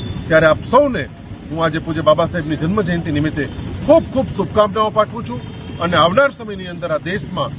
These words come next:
લોકશાહી અને લોકતંત્ર મજબૂત થાય,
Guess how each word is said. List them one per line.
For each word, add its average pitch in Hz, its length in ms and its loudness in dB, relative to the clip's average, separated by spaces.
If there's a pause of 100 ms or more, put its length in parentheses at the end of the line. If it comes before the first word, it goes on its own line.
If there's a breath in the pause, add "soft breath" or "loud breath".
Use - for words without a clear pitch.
(420)
લોકશાહી 220 540 -2 (320)
અને 151 140 -4
લોકતંત્ર 202 680 0
મજબૂત 156 380 0 (100)
થાય, 180 220 2